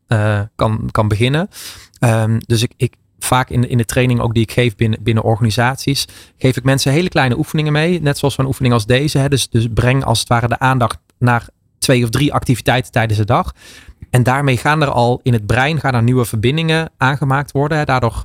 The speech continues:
leert je brein al om beter te focussen. En als je dat vaker en vaker gaat herhalen, dan ontstaan er als het ware nieuwe,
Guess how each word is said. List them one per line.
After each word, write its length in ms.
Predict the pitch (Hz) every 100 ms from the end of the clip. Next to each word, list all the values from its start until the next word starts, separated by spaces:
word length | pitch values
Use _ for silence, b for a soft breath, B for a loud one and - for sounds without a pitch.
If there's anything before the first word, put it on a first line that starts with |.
| -
leert 400 | - 120 127 -
je 80 | 113
brein 300 | 110 120 123
al 180 | 110 113
om 160 | 120 -
beter 260 | 127 -
te 80 | -
focussen. 560 | - 131 151 - - 190 B B B
En 100 | 113
als 140 | 131 -
je 60 |
dat 140 | 127 -
vaker 320 | 170 180 139
en 100 | -
vaker 320 | 139 147 127
gaat 200 | 113 110
herhalen, 560 | 104 101 117 147 170 214 B B
dan 120 | - 117
ontstaan 440 | 117 - 156 165
er 60 | 143
als 120 | 127
het 100 | 120
ware 260 | 123 120
nieuwe, 440 | 117 131 131 117